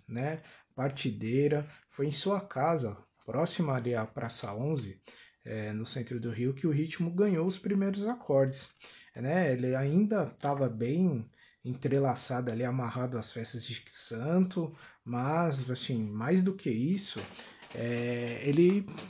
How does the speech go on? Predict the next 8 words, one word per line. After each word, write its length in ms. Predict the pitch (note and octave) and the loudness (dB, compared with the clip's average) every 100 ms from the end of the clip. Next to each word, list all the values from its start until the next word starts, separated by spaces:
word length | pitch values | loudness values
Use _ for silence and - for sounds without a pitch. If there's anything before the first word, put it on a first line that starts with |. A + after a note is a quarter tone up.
| A#2 | -2
reconstruía 1080 | A#2+ C#3+ E3+ - - E3 D3 F3+ A3+ A#2+ G#2+ - - - | 0 4 4 4 4 6 8 8 6 4 0 -8 -14 -6
as 200 | D3 D#3+ | 0 4
identidades, 1000 | G3 G3+ G#3 - F#3+ D3 E3+ F3 C3 A2+ | 4 4 2 2 4 6 8 8 4 0
a, 640 | A#2+ A#2+ A2+ A2 A2+ A#2+ B2+ | 0 -2 -4 -6 -8 -8 -6
as 120 | B2 | -4
escolas 460 | B2+ - C#3+ F3+ D3 | -2 -2 2 4 2
de 100 | C3+ | 2
samba 600 | - - F3+ F#3+ A2 | 0 0 2 2 -2